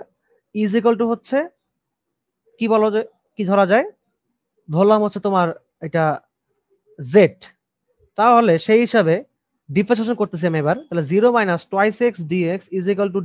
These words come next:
d z, তাহলে x dx is equal to minus half d z, তাহলে মাইনাস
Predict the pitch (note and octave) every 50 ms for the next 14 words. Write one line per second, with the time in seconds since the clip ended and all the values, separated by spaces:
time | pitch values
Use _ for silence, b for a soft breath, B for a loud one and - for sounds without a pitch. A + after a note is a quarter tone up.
0 | D3 E3+ F3+ E3+ C#3 C#3+ D3 F#3+ - _ _ _ _ _ _ _ _ _ _ _
1 | _ _ _ _ _ _ _ _ _ _ _ _ _ - F3+ F#3 G3+ G3+ F#3+ E3
2 | E3 _ _ A3 A#3+ B3+ C4+ - - - - E3 C#3+ E3+ F#3 F3+ E3 F#3 F#3+ _
3 | _ _ _ - G#3 G3 F#3+ A3 F#3+ G#3+ G3+ D#3+ E3+ D3 D3 D#3 E3 F#3 G#3 G#3+
4 | A3+ A3 - - - - E3+ F#3 A#3+ C#4 - _ _ _ _ E3+ C#3+ C#3 D#3+ C3+
5 | A2 G3+ F#3+ _ _ _ _ _ _ _ _ _ _ _ _ _ _ _ _ _
6 | _ _ _ _ - F#3+ G3 E3 F3 F3 F#3 G3 F#3 F#3